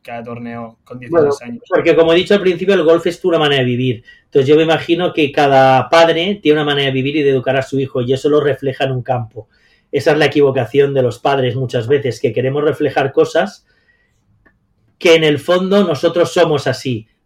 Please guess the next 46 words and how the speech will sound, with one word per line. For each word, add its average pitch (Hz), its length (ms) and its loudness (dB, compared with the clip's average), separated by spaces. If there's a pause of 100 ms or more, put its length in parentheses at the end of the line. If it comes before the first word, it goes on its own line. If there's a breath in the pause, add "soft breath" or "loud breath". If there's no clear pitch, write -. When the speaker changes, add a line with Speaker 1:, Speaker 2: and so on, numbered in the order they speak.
(120)
Speaker 2:
Muchas 156 460 -2
veces, 131 320 2
o 151 60 2
hemos 160 180 -2
actuado 160 320 2
así 151 160 -2
delante 151 280 2
de 147 60 0
la 127 100 2
vida. 127 340 -2 (260 loud breath)
El 139 160 0
padre 175 340 4
que 165 160 -2
chilla 170 400 2
a 156 60 6
un 147 180 0
niño, 170 420 -2
o 143 60 0
que 131 140 -2
chilla 147 760 0
a 139 100 2
otro, 156 480 2 (240 loud breath)
o 151 160 0
que 151 100 2
hace, 165 260 2
o 151 80 6
que 135 120 2
se - 120 -2
pone 156 240 0
muy 156 160 -4
nervioso, 165 680 0 (400 loud breath)
bueno, 160 440 0
es 156 220 0
un 156 180 2
frustrado, 147 560 2
me 143 100 0
imagino, 139 360 -2
de 135 80 2
la 127 100 2
vida. 123 320 -4
O 156 60 -10
sea, 123 300 -2
él 123 120 -2
tiene 139 240 -2
sus 131 220 -6
frustraciones 190 800 -2